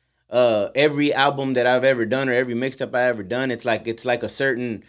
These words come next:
when I'm, when I'm saying, like, "We're gonna start recording this album, we're gonna start, we're gonna, let, let's, let's, let's get in the studio at this time," there's always a certain people that are in there. You know,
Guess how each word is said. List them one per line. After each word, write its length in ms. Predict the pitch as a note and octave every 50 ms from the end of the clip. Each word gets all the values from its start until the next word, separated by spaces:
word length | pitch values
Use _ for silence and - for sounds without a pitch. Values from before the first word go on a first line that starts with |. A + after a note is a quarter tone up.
| _ _ _ _ _ _ _ _
when 160 | - G#2+ B2+
I'm, 220 | C3+ C#3+ D3+ C#3+ B2+
when 120 | C3 C3+
I'm 200 | C3+ C3+ C#3+ C#3
saying, 260 | C#3 - D3+ C#3+ C3+
like, 160 | B2+ A#2 G#2
"We're 80 | A2+ C#3+
gonna 140 | C#3+ D3 C#3
start 180 | D3 C#3+ B2+
recording 300 | B2+ B2+ C3 C#3+ C3 B2+
this 100 | B2+ A#2+
album, 280 | C#3+ C#3 C#3 C3 B2+ B2+
we're 40 | B2+ C3
gonna 40 | B2+
start, 180 | C3 C3+ A#2+
we're 60 | A#2 A#2
gonna, 160 | A#2+ B2 A2+ G2+
let, 200 | G#2+ A2 G2 -
let's, 260 | A2+ A#2 A#2+ A#2 - A2+
let's, 320 | B2+ B2 - - - -
let's 140 | C3 C3+ C3
get 140 | - D3+ C3+
in 40 |
the 60 | B2+ A#2
studio 280 | - C#3+ C#3+ C3 A#2+ A2
at 80 | G#2 -
this 160 | B2 B2 -
time," 320 | - D3 D3 D3+ D3+ D3 - _ _ _ _ _ _ _
there's 160 | - C3+ C#3
always 280 | D3+ C#3 C#3+ C#3+ C#3 G#2+
a 40 | G#2
certain 320 | - - C#3+ C#3 B2+ A2+
people 260 | A#2 D3+ B2+ A2 A#2+
that 80 | A2+ G#2+
are 100 | G#2 G#2+
in 140 | B2 B2+ A#2+
there. 280 | G#2 F#2 F2 E2+ E2+ _ _ _ _ _ _ _ _
You 120 | _ F#2+ G#2
know, 300 | G#2+ A2 A2+ A#2+ A#2